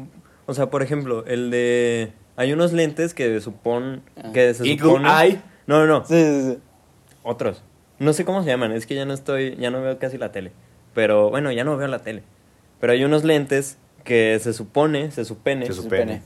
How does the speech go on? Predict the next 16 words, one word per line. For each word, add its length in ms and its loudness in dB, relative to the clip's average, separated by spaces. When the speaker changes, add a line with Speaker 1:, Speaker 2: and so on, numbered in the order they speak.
Speaker 1:
que 640 0
los 200 -4
pueden 180 -2
usar 280 -6
todos, 320 0
güey. 140 -12
Y 60 -8
es 80 -4
una 160 -2
pendejada 480 0
porque 220 -6
no 180 -4
todos 200 -6
pueden 220 -8
usar 220 -6
lentes. 400 -8